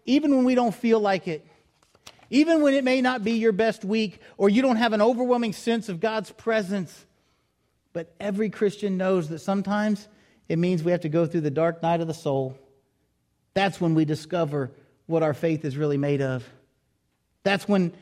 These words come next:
when it comes to indescribable gifts and indescribable sacrifices, that's why we need to know and understand these things. Let me tell it to you this way. If you never experienced another blessing from God other than the forgiveness of your sins and to receive the gift of the Holy Spirit,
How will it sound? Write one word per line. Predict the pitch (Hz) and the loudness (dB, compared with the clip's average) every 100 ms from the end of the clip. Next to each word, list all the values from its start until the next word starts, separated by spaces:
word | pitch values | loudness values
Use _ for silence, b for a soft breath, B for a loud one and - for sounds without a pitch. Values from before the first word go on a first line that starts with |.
| B - | B 0
when | 180 | 0
it | 175 | 2
comes | 202 196 185 - | 2 2 2 0
to | 175 165 165 | 0 0 0
indescribable | 190 160 - 202 180 156 | -2 -2 -2 0 0 -2
gifts | 147 202 202 | 2 2 2
and | 175 | -6
indescribable | 185 170 202 185 165 | -6 -4 -4 -4 -6
sacrifices, | - 202 202 175 175 160 151 - b b - | -8 -8 -6 -4 -4 -4 -8 -12 b b -6
that's | 190 - | -6 -2
why | 202 | 0
we | 190 | 2
need | 190 170 | 0 0
to | |
know | 170 190 190 | 2 2 2
and | 185 | 0
understand | 165 - 185 180 | -4 -4 -2 0
these | 165 156 | 0 -2
things. | 170 156 147 120 - _ _ _ _ _ b b b b b b | -2 0 -2 -4 -12 _ _ _ _ _ b b b b b b
Let | 202 | 0
me | |
tell | 208 208 190 | 2 2 2
it | 190 | 2
to | |
you | 185 | 0
this | 165 165 | 0 -4
way. | 170 151 - - _ _ _ _ _ - | -4 -4 -6 -18 _ _ _ _ _ -2
If | 165 | 0
you | 175 262 | 2 2
never | 220 214 226 247 | 2 2 2 0
experienced | 220 - 214 202 196 190 | -2 -4 -4 -2 -4 -4
another | 180 175 | -4 -4
blessing | 156 180 170 190 | -2 -2 -2 -6
from | 196 170 | -4 0
God | 160 139 139 - _ _ _ _ _ 185 | 0 0 -6 -14 _ _ _ _ _ 0
other | 196 208 | 4 4
than | 185 | 2
the | 165 | -4
forgiveness | 175 151 190 208 | -6 -2 -2 0
of | 202 | -4
your | 208 | -4
sins | 185 202 190 180 170 - b b | -6 -4 -4 -4 -8 -14 b b
and | 170 | -4
to | 160 | -2
receive | 151 196 170 | 0 -2 -2
the | |
gift | 156 175 180 | -2 -2 -2
of | |
the | 160 | -4
Holy | 165 165 | -2 -4
Spirit, | 160 143 127 120 | -6 -8 -8 -10